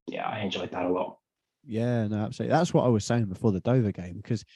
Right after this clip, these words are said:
Speaker 2: obviously a, a lot of people who do the whole hate Maidstone and all that, but, but before, I know Maidstone years, you talk in seventies and Tonbridge had their problem, but if you're looking at the recent history, the last twenty years, Tonbridge Dover ten years ago was massive,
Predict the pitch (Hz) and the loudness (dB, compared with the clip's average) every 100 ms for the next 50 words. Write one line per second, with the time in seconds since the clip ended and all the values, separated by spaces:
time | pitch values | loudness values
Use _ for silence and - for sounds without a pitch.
0 | - _ 127 123 - 123 113 - - 131 | -20 _ 0 0 0 -2 -4 -8 0 2
1 | 143 - 139 123 139 123 110 107 113 101 | 2 0 2 2 2 2 4 4 6 6
2 | 107 101 - - 107 101 98 98 - - | 6 6 2 -4 -2 -2 -2 -2 -4 -4
3 | 90 92 92 95 101 98 - 113 - - | -2 0 2 2 2 0 0 0 -2 -20
4 | - 135 - 127 202 170 - - 139 147 | -2 -2 0 2 6 6 2 -2 4 6
5 | 143 117 117 - - 107 107 101 - - | 8 6 4 2 2 2 2 -2 -8 -20
6 | _ - 113 120 120 120 104 117 - 113 | _ -8 2 4 6 4 2 0 2 2
7 | - 101 - 117 104 92 95 95 95 95 | 2 -2 0 0 0 -2 -2 -2 -2 -2
8 | 98 104 101 95 87 92 - 98 117 120 | 0 0 0 0 0 0 2 2 2 4
9 | 120 110 143 151 139 135 131 113 - 101 | 6 6 6 6 6 6 4 4 2 4
10 | 135 131 95 95 92 - 98 101 110 107 | 4 4 -2 -4 -6 -2 -2 2 2 0
11 | - 110 101 101 107 85 95 - 180 165 | -2 -2 0 0 -2 -2 -8 -2 0 2
12 | 123 - 127 131 110 87 - 107 104 117 | 0 0 4 4 4 0 -2 -2 0 0
13 | 120 98 90 90 117 123 139 180 202 - | 0 -2 -2 2 2 2 0 -4 -6 -4
14 | 98 104 | -4 -4